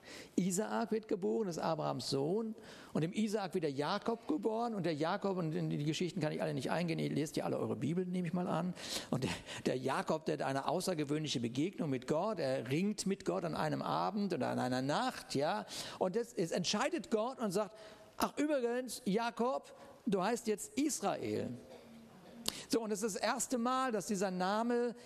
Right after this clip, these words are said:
in der Bibel erwähnt wird. Und dieses, dieses, dieser Name Israel beschreibt die Souveränität Gottes.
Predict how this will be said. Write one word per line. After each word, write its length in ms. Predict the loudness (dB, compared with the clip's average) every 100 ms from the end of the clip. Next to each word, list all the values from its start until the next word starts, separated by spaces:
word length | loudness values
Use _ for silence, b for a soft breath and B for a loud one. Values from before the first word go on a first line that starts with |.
| B
in 120 | 0 2
der 120 | 2
Bibel 420 | 2 2 2 0
erwähnt 720 | 0 0 0 0 2 0 0
wird. 420 | 0 2 2 0 -6 B B
Und 180 | 0 2
dieses, 380 | 2 2 0 -4 0
dieses, 380 | 2 2 0
dieser 280 | 0 0 2
Name 400 | 2 2 2 0
Israel 760 | 0 0 2 0 2 2 2 0 B B
beschreibt 600 | -2 0 0 0 -2 -8 B
die 300 | 0 2 2
Souveränität 1400 | 2 2 2 2 0 2 2 2 0 0 0 0 -2 0
Gottes. 720 | 2 2 2 0 0 -2